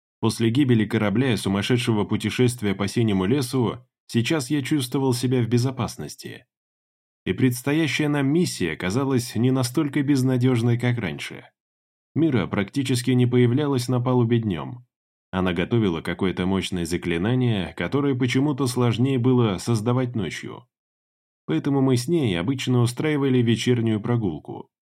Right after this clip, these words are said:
Не думал, что смогу найти столь интересного собеседника женщину. Я чувствовал, что влюбляюсь все сильнее и сильнее,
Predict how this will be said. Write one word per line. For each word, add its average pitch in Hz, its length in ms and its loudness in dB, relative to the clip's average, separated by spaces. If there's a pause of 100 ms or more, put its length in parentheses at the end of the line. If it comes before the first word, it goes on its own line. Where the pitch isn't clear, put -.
(500)
Не 143 140 0
думал, 135 280 2
что - 180 -4
смогу 92 360 -2
найти 92 320 -2
столь 101 320 0
интересного 104 580 -2
собеседника 101 720 -2
женщину. 95 640 -4 (560)
Я 90 200 0
чувствовал, 87 540 -2
что - 180 -4
влюбляюсь 87 580 0
все - 240 -2
сильнее 92 480 -2
и - 20 -6
сильнее, 107 760 -2